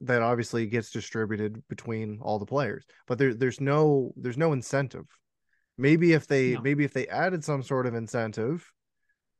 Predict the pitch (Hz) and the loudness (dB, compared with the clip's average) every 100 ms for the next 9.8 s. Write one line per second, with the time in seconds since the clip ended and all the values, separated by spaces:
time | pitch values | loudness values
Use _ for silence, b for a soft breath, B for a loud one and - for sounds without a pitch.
0 | _ - 143 139 127 113 120 120 139 131 | _ 0 4 6 4 2 0 2 2 2
1 | 110 104 147 190 120 113 165 196 _ _ | -2 0 2 2 0 -4 -6 -8 _ _
2 | _ _ _ _ _ _ _ _ _ _ | _ _ _ _ _ _ _ _ _ _
3 | _ _ _ _ _ _ _ _ 135 135 | _ _ _ _ _ _ _ _ -4 0
4 | 139 151 185 170 135 147 147 156 156 151 | 2 4 4 2 4 4 6 4 4 2
5 | 135 135 143 143 - 139 131 131 123 123 | 2 0 0 -4 -4 -2 -2 -2 -2 -4
6 | 107 117 117 113 113 107 113 - 123 135 | -4 -4 -2 -2 -2 -4 -8 -6 -6 0
7 | 139 147 143 127 120 123 107 104 120 117 | 2 4 4 2 -2 -6 -8 -6 -6 -4
8 | 117 107 117 117 110 110 107 113 117 - | -4 -4 -2 -4 -4 -8 -8 -8 -8 -10
9 | 107 - 113 113 113 113 - - | -12 -12 -14 -8 -6 -6 -10 -20